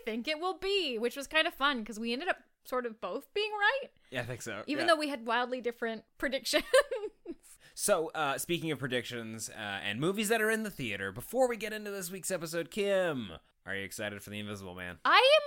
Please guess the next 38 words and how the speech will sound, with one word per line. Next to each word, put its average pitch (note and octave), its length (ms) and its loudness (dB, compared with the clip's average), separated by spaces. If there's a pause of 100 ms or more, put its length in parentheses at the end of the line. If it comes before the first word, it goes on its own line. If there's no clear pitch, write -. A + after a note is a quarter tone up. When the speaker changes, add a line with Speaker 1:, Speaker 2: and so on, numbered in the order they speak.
Speaker 1:
am A#3 160 -6
really D4 460 -2
excited. F#3+ 680 -6
Speaker 2:
Yeah. G#3 320 -4
Speaker 1:
So E4+ 80 4
I E4 140 6
know E4+ 240 2
before E4 500 0
I C#4+ 80 2
said B3+ 420 -2
that A#3+ 120 -2
I A3+ 60 2
was A3+ 120 -6
kinda C4 340 -4
cooling C4+ 600 -4
to C4+ 100 -12
the C#4+ 140 -2
idea. C#4 580 0
Um, A#3+ 340 2
Speaker 2:
It's A3+ 140 -2
because G3 320 6
you've F#3+ 140 4
seen A3 240 2
the F3 100 4
same C#4 340 10
trailer, A#3 520 6
uh, - 20 8
Speaker 1:
Yes. - 360 6
Speaker 2:
like, - 200 0
twenty F3+ 380 4
times. - 300 -2
Speaker 1:
So E4 140 4
we've F4 200 2
seen G4 200 2
a F4+ 80 4
lot A#3 640 4
of G#3+ 140 -4
movies G#3+ 880 -4